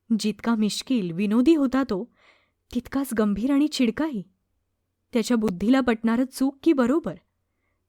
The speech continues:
तो स्वतः ठरवायचा आणि समोरच्याची शिक्षाही तो सुनावून आणि देऊन मोकळा. त्यामुळे महिन्याला निदान दोन राडे फिक्स. बर, चूक लक्षात आली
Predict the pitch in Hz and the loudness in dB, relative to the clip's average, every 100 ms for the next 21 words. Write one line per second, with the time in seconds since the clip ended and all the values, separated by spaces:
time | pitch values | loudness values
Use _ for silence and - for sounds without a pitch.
0 | - 302 - 240 220 277 339 302 240 202 | -12 -8 -2 -2 0 0 0 0 0 -2
1 | 220 226 302 320 _ _ _ _ - 247 | -2 -2 -2 -6 _ _ _ _ -6 -4
2 | 226 277 285 269 294 - 226 - 285 320 | 0 -2 -2 -2 -4 -4 -6 -4 -2 -2
3 | 330 277 311 359 - 262 254 233 202 233 | -2 -4 -2 -4 -2 2 2 2 0 0
4 | 269 262 311 320 254 240 349 330 _ _ | 2 0 -2 2 2 2 0 -2 _ _
5 | _ _ _ _ _ _ 220 208 226 233 | _ _ _ _ _ _ -4 0 2 2
6 | 196 214 220 247 240 226 262 220 208 247 | 0 0 2 2 2 2 0 2 2 2
7 | 359 330 269 381 - 247 - - - _ | 4 4 4 2 0 -4 -4 -14 -14 _
8 | _ _ _ - 277 240 202 - _ _ | _ _ _ 4 6 6 2 -2 _ _
9 | _ _ _ - 247 277 277 233 - 277 | _ _ _ -2 0 2 2 0 0 0
10 | 247 226 220 202 | 2 0 -2 -4